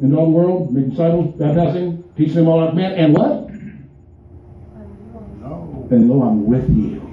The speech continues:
Speaker 1: Didn't miss a beat, did it? The blessing, the benediction.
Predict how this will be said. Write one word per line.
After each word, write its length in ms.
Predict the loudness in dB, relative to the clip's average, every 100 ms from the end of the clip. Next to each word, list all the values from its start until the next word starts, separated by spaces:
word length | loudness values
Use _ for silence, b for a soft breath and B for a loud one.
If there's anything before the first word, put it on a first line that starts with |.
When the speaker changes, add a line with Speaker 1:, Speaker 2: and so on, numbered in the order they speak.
| -20 -20 -20 _ -20 -20 -20 -20 -20 -18 -18 -18 -20 -20 -14
Speaker 1:
Didn't 220 | -2 2
miss 180 | 2 2
a 60 |
beat, 280 | 2 4 4
did 120 | 0
it? 200 | -2 -8 -18 -20 -20 -20 -20 -20 -20 -20 -12
The 60 |
blessing, 420 | -4 -4 -4 -10 -18 -20 -20 -20 -20 -16
the 60 | -4
benediction. 560 | -2 0 -2 -6 -16